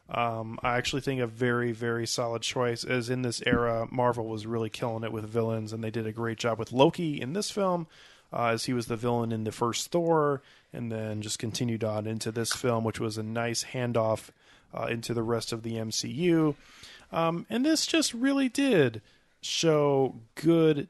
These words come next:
teamwork throughout the actual Avengers team and actually has them growing into what they wanted to be and being who they were as we saw them from their initial films and then becoming an actual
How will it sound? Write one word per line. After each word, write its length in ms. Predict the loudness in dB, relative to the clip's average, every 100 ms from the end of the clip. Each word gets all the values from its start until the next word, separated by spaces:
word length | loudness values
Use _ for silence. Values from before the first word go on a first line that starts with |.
| -8
teamwork 640 | -6 -2 -2 2 4 2 0
throughout 600 | -4 -2 -2 -2 -6 -6
the 140 | -4
actual 320 | -4 -2 0
Avengers 500 | 0 0 -2 -2 -4
team 460 | -4 -4 -4 -4 -4
and 140 | -4
actually 340 | -4 -4 -6 -6
has 380 | -6 -6 -6 -4
them 400 | -2 -2 -4 -10 -18 -20 -20 _ _ _ -12
growing 540 | -4 6 6 8 4 0
into 360 | -2 -2 0
what 200 | 2 2
they 120 | 2
wanted 400 | 0 -2 -4 -4 -4
to 100 | -8
be 400 | -6 -6 -6 -8
and 240 | -10 -8
being 420 | -2 0 2 0 -2
who 200 | -6 -4
they 160 | -4
were 380 | 0 0 0 -2
as 220 | -6 -6
we 300 | -4 -4 -4
saw 360 | -4 -2 0 0
them 180 | 0 -2
from 180 | -4 -2
their 200 | -2 0
initial 340 | 0 0 -2
films 520 | 0 0 2 2 -2
and 100 | -4
then 120 | -4
becoming 480 | -4 -6 -6 -6 -6
an 100 | -6
actual 600 | -6 -6 -6 -6 -6 -6